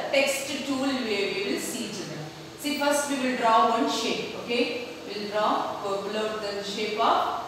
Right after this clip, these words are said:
star, okay? Then we will color it, okay? So we give this color. So go to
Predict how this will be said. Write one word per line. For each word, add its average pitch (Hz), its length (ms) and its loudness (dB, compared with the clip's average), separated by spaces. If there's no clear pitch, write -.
star, - 1040 2
okay? - 540 0
Then 226 320 2
we 247 180 0
will 403 320 0
color 202 240 4
it, 202 260 -2
okay? 254 400 -4
So 214 540 -2
we 214 80 -2
give 214 320 -4
this 220 240 -8
color. 220 500 2
So 214 160 -8
go 226 260 2
to 285 200 0